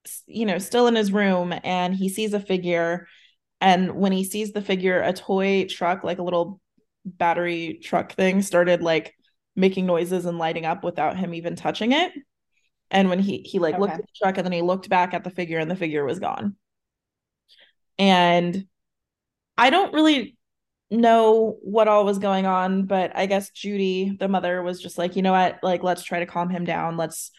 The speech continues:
Speaker 1: you know, whatever." So they called a priest to come bless the house. And so the priest came, he was, like, praying and doing whatever he does, and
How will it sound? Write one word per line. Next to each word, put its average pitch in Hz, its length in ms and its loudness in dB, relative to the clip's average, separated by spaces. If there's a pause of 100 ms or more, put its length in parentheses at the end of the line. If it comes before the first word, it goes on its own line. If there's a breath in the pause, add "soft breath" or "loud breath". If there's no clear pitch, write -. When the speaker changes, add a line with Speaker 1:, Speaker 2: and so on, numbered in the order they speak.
(480 soft breath)
Speaker 1:
you 190 120 0
know, 170 440 0
whatever." 175 460 4
So 170 140 -4
they 165 140 2
called 190 240 0
a 196 60 0
priest - 720 -6
to 202 80 -4
come 180 280 2
bless 175 240 4
the 190 80 -2
house. 170 540 0 (520 soft breath)
And 170 720 0 (400)
so 185 160 -6
the 180 80 -2
priest 185 320 -2
came, 320 420 -2
he 262 240 -6
was, 175 220 -6
like, 170 320 -2 (440)
praying 233 540 4
and 175 460 -6
doing 202 260 2
whatever 202 320 4
he 202 80 2
does, 185 560 2
and 170 580 0